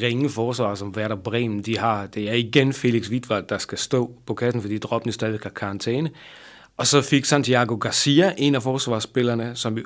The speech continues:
er kendt som en hård hund. Han fik lige et ekstra gult kort i, øh, sidste weekends kamp mod Bayern. Han blev rent faktisk også pillet ud, fordi jeg tror, at de var nervøse for, at han skulle få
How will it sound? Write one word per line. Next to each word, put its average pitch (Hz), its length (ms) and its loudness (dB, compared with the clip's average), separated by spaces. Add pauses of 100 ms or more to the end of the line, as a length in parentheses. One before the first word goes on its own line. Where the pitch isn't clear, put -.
(160)
er - 180 0
kendt 180 360 6
som 151 180 4
en 143 80 4
hård 151 260 8
hund. 160 200 8
Han 123 180 -4
fik 135 220 2
lige 147 360 4
et 110 80 0
ekstra 123 260 -2
gult 127 340 -2
kort 127 380 0
i, 110 280 -6
øh, 110 100 -6 (680)
sidste - 260 -2
weekends 120 280 2
kamp 117 200 2
mod 113 160 0
Bayern. 123 360 4 (320)
Han 117 100 0
blev 123 100 6
rent 120 100 6
faktisk 120 200 4
også 127 140 0
pillet 123 220 4
ud, 131 220 8
fordi 110 240 0
jeg 107 80 0
tror, 107 180 -2
at 98 100 -6
de 110 100 -6
var 107 60 -6
nervøse 107 280 0
for, 107 80 -6
at 98 40 -4
han 104 80 -6
skulle - 180 -6
få 113 260 -2